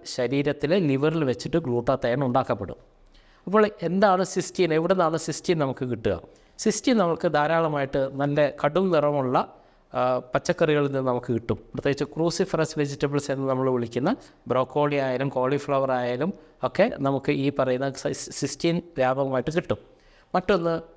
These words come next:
പ്രധാനപ്പെട്ട ഘടകമായിട്ട് പറയുന്നത് മീറ്റാണ്. അത് നോൺ വെജിറ്റേറിയൻ ഡയറ്റ്, പ്രത്യേകിച്ച് റെഡ് മീറ്റിലൊക്കെ ധാരാളമായിട്ട് സിസ്റ്റീൻ ഉണ്ട്. പിന്നെ ഫോസ്ഫറസ് കണ്ടൻ്റുള്ള എല്ലാ വെജിറ്റബിൾസിനകത്തും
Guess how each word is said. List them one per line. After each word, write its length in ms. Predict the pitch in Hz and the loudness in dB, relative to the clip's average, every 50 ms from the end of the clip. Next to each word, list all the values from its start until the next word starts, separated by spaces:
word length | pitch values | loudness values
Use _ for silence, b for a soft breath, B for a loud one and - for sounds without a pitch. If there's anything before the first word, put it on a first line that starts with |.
| - | -8
പ്രധാനപ്പെട്ട 580 | - 127 135 160 175 202 220 220 220 220 202 202 | -4 -2 0 2 2 4 2 2 2 2 2 2
ഘടകമായിട്ട് 500 | 185 175 160 160 160 156 147 147 143 151 | 2 2 2 2 2 2 0 0 0 -2
പറയുന്നത് 360 | 135 143 135 135 131 135 135 | 0 0 0 0 0 0 -2
മീറ്റാണ്. 560 | 131 131 131 139 139 139 - 123 101 87 90 - - - _ _ b b b b b b b b b b - | 0 0 2 0 0 0 0 -2 -4 -4 -6 -10 -16 -20 _ _ b b b b b b b b b b 0
അത് 140 | 196 190 | 2 2
നോൺ 180 | 180 170 175 180 | 2 2 2 2
വെജിറ്റേറിയൻ 540 | 180 185 170 170 - 170 170 160 160 151 151 | 0 0 -2 0 2 2 2 4 2 2 2
ഡയറ്റ്, 240 | 147 143 143 - 139 | 2 2 0 0 -4
പ്രത്യേകിച്ച് 380 | - 139 135 - 147 143 - 151 | -6 -4 -2 0 0 0 0 0
റെഡ് 260 | 139 131 127 123 131 | 0 0 -2 -2 -2
മീറ്റിലൊക്കെ 440 | 151 160 151 151 139 135 131 - 131 | 0 0 0 0 0 0 0 0 -2
ധാരാളമായിട്ട് 600 | 117 120 123 123 127 131 135 127 123 117 - 127 | 0 0 0 2 0 0 0 -2 -2 -4 -4 -4
സിസ്റ്റീൻ 480 | - 135 123 - - - 139 127 120 | -6 -6 -6 -4 -2 0 0 0 0
ഉണ്ട്. 160 | 107 98 95 - - - - _ _ _ _ _ _ _ _ _ _ b b b b b b b | -2 -4 -6 -8 -10 -14 -20 _ _ _ _ _ _ _ _ _ _ b b b b b b b
പിന്നെ 140 | 190 214 202 | 2 2 2
ഫോസ്ഫറസ് 640 | - 180 180 185 180 - - 233 214 214 - - - | 2 2 2 2 2 0 -2 0 0 0 0 0 -2
കണ്ടൻ്റുള്ള 640 | 165 160 160 170 170 160 160 147 143 147 170 208 - - - - | -2 0 0 0 0 0 0 2 2 2 0 0 -2 -6 -10 -8
എല്ലാ 480 | 127 127 127 135 147 151 160 170 185 208 | -6 -6 -2 0 2 2 4 4 4 4
വെജിറ്റബിൾസിനകത്തും 1200 | 202 196 170 147 143 143 151 139 139 135 135 - 147 139 127 123 120 123 185 240 285 - - - | 4 2 0 0 -2 -2 -2 -2 0 -2 -2 -2 -2 -2 0 0 0 0 -2 -4 -4 -6 -16 -20